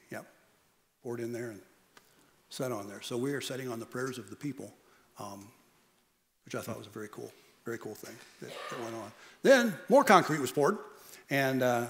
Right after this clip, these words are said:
we went ahead and started getting, getting a building. I mean, getting the beginnings of it. So these are, these are just pictures here of, of when we started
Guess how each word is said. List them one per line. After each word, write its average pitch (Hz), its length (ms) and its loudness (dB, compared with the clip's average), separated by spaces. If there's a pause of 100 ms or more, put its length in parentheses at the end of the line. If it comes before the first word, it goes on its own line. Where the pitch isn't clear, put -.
(100)
we 143 100 2
went 143 160 2
ahead 131 160 4
and 127 80 -6
started 123 300 -2
getting, 123 280 0 (400)
getting 139 180 0
a 143 40 -2
building. 139 280 -4
I 101 40 -12
mean, 107 140 -8
getting 127 240 -4
the 113 80 -6
beginnings 120 420 -4
of 95 120 -6
it. 98 100 -14
So 110 240 -8
these 135 180 -4
are, 160 60 -6
these 214 220 2
are 220 60 2
just 156 200 -2
pictures 131 300 -4
here 120 200 -4
of, 113 140 -8 (360)
of 135 100 0
when 156 120 4
we 170 100 6
started 123 360 2